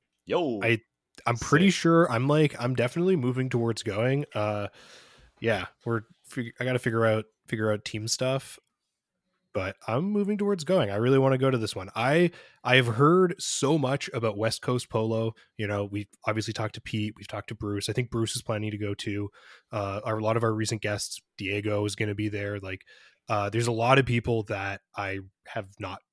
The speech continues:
Speaker 2: you know, we've chatted with on the podcast, but I've never met, that are gonna be there. And I think it's gonna be a really high level tournament, and the timing is perfect. It's, like, end of April. The se-, it's, like, a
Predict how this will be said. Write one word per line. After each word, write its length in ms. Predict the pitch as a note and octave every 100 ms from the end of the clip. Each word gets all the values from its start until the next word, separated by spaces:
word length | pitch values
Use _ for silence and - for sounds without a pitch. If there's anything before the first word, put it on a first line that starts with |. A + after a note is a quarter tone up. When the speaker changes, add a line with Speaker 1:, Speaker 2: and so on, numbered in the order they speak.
| _ _
Speaker 2:
you 80 | B2
know, 80 | G2+
we've 240 | G#2 G2+
chatted 340 | - F#2+ G#2+ A2+
with 200 | A#2 B2
on 80 | C3
the 60 |
podcast, 460 | C3 C3 D3+ D#3+ F3
but 100 | F#2+
I've 100 | F#2+
never 260 | G2+ F#2+ F2
met, 280 | F#2 B2+ - - - _
that 120 | G#2
are 80 | G#2
gonna 160 | A2 A#2
be 160 | B2 B2
there. 400 | C3 C3+ C#3 - -
And 560 | G#2 G#2 G#2 G#2+ G#2+ -
I 120 | A2+
think 120 | B2
it's 80 | B2
gonna 140 | C#3+ C3
be 100 | C3+
a 60 |
really 340 | A#2+ A2+ B2 B2
high 160 | A#2+
level 240 | B2 B2 B2+
tournament, 420 | B2 C3 C3+ C3+
and 80 | C3
the 60 | B2+
timing 400 | - B2 D#3 D#3+
is 120 | C#3
perfect. 480 | - B2 D3+ F#2 -
It's, 160 | F#2+
like, 260 | A#2 A2 - _ _ _
end 200 | A2+ B2
of 140 | C3+ -
April. 560 | A2+ A2 B2 A2+ A2+ G#2+ _ _ _ _ _ _
The 60 | A2+
se-, 360 | - C3 C3
it's, 140 | C#3 C3+
like, 120 | B2
a 240 | A2+ G#2+